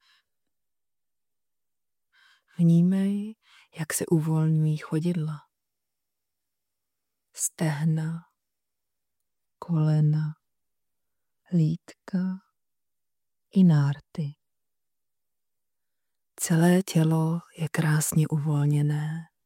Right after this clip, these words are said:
a ty se cítíš v bezpečí. A teď si představ, že stojíš na bezpečném, klidném místě. Před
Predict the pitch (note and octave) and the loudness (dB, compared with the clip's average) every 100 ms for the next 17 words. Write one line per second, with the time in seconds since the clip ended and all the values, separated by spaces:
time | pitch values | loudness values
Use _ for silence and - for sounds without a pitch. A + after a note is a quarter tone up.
0 | _ _ _ _ _ _ _ _ - - | _ _ _ _ _ _ _ _ -10 0
1 | D#3+ - F3 - E3 - E3+ - - - | 0 0 -4 -4 -4 0 -2 -4 -8 -8
2 | - D3 - - D3+ D3+ D3+ _ _ _ | -6 -8 -8 -6 -6 -8 -14 _ _ _
3 | _ _ _ _ _ _ _ _ _ _ | _ _ _ _ _ _ _ _ _ _
4 | _ _ _ - - G3 G3+ G3+ - E3+ | _ _ _ -14 0 2 2 0 -4 -6
5 | - - G#3+ G#3 - _ _ _ - - | -6 -10 -8 -8 -8 _ _ _ -20 -16
6 | - E3+ - - F#3+ G3 G#3 - F3 D#3+ | -2 -2 0 4 6 8 4 2 2 2
7 | D#3+ - G3+ - G3+ G3 F#3+ F#3+ G3 E3+ | 0 -2 -2 2 4 4 4 2 2 0
8 | D#3 D#3 D#3 D#3+ D#3+ D#3 D3 - - D#3 | 2 2 0 0 -2 -2 -4 -8 -12 -12
9 | D3+ _ _ _ _ _ _ _ _ _ | -14 _ _ _ _ _ _ _ _ _
10 | _ _ _ - - | _ _ _ -10 -6